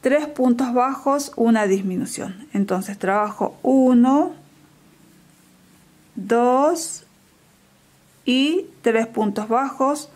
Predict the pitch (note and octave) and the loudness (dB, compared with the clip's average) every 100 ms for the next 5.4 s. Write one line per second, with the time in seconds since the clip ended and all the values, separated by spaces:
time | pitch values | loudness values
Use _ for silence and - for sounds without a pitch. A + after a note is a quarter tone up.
0 | - - - - - A3+ B3 C4+ B3 A#3+ | -20 -20 -20 -14 -4 0 0 0 -2 2
1 | A#3 A#3 A3 A3+ A3 G#3+ F#3+ G3 - B3+ | 4 4 2 0 -2 -2 -2 -4 0 2
2 | C4 C#4 D4+ - G3 - A3+ A3 G#3+ A3 | 2 0 -2 -4 -6 -2 0 2 0 0
3 | A3 A#3 B3+ C4 A#3 G3+ G#3 B3 A#3+ A3 | 0 0 2 2 2 0 0 0 0 0
4 | F#3+ G3 A3 A3 G3 A3 A3+ G3+ G3+ G3+ | -2 -2 0 2 2 2 0 -2 -8 -4
5 | A3 A3+ A#3 | 0 2 0